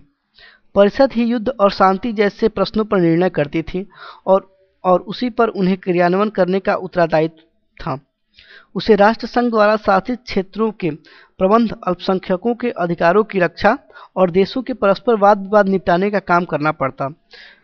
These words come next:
बैठकों में विदेशी मंत्री या कभी प्रधानमंत्री तक शामिल होते थे। इससे यहाँ किए गए कार्यों का महत्व बढ़ जाता है, परंतु विडंबना यह थी कि एक अंतर्राष्ट्रीय संस्था को चलाने के लिए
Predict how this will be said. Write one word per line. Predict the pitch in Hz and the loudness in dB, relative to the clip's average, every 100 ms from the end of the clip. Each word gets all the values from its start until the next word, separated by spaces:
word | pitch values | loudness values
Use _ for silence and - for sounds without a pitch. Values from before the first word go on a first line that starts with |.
| _ _ _ _ _ 165 | _ _ _ _ _ 2
बैठकों | 190 190 - 262 | 4 4 4 2
में | 262 | 2
विदेशी | 202 202 196 226 | 2 2 2 2
मंत्री | 240 202 - 220 | 2 2 0 0
या | 214 | 0
कभी | 214 202 220 | 2 0 -2
प्रधानमंत्री | 214 175 226 226 190 214 | -4 -2 0 0 0 -2
तक | 208 - | -6 -2
शामिल | 160 170 160 | 0 0 -2
होते | 143 139 147 - | -4 -6 -6 -6
थे। | - _ _ _ _ _ _ _ _ _ _ _ _ _ _ _ - 214 | -10 _ _ _ _ _ _ _ _ _ _ _ _ _ _ _ -14 -8
इससे | 196 220 | 0 4
यहाँ | 214 190 208 | 4 2 -2
किए | 208 233 | -2 2
गए | 226 | 2
कार्यों | 220 190 185 214 | 4 4 4 2
का | 214 | 0
महत्व | 190 156 - 165 | 0 -4 -4 0
बढ़ | 160 | 2
जाता | 147 135 - | 2 0 -4
है, | 147 120 | -8 -6
परंतु | 185 196 202 226 | -2 -2 -2 -4
विडंबना | 202 196 202 254 | -2 -2 0 -2
यह | 240 220 | 0 0
थी | 220 | -2
कि | 160 147 131 - - _ | -8 -8 -10 -14 -20 _
एक | 214 - | -6 -4
अंतर्राष्ट्रीय | 208 190 196 190 180 269 | -6 0 4 4 2 -4
संस्था | - 208 - 226 | -2 -4 -2 -2
को | 247 | -2
चलाने | - 185 165 175 | -2 0 2 0
के | 175 151 | -2 -4
लिए | 139 135 | -4 -6